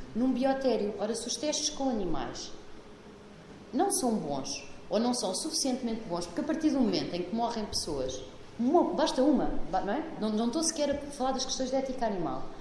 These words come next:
A partir do momento em que existem pessoas que têm efeitos secundários que os levam à morte, isto faz com que então este método que estamos a usar não é bom. Se não é bom, temos que melhorar. Ora, se existe um investimento, eu no outro dia ouvi o doutor Jared Bailey, que é um médico de, de Europeans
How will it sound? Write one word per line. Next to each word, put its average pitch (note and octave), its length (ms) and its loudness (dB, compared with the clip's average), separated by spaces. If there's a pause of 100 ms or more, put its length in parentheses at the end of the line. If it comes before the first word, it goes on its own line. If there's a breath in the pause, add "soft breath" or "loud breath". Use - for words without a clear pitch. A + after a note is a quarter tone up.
(200 loud breath)
A - 40 -6
partir G#3 220 0
do C4 80 2
momento F#3+ 300 2
em F3 40 -2
que - 80 -6
existem A#3+ 300 -2
pessoas - 340 -2
que - 80 -6
têm G3+ 220 0
efeitos A#3+ 320 -2
secundários D3+ 460 -2
que - 80 -12
os - 60 -10
levam A3 260 -2
à F3 100 0
morte, C3+ 340 -4 (440 loud breath)
isto - 180 -4
faz A3+ 200 4
com A3 140 0
que A#3 100 -2
então A3 140 -2
este G3+ 260 -2
método G#3+ 240 0
que - 120 -4
estamos G#3+ 140 -2
a A#3 40 -2
usar B3 440 4
não C4 100 2
é D#4 80 4
bom. B3 380 2
Se - 100 -8
não F3 120 0
é F#3+ 60 2
bom, G#3 180 0
temos C4 240 0
que - 100 -4
melhorar. E3+ 580 0 (480 loud breath)
Ora, G3+ 180 6
se - 180 -2
existe C#4 540 0 (120)
um A#3+ 80 0
investimento, F#3+ 720 0
eu F#3 40 -4
no G#3+ 60 0
outro G#3+ 180 -6
dia A#3 140 0
ouvi G#3+ 180 0
o F#3+ 40 0
doutor G3 360 -2
Jared E3+ 300 0
Bailey, D#3+ 320 2
que - 80 -8
é - 20 0
um D#3+ 80 0
médico D#3+ 340 -2 (400)
de, F3 300 -2
de E3+ 80 -2
Europeans D#3+ 600 -2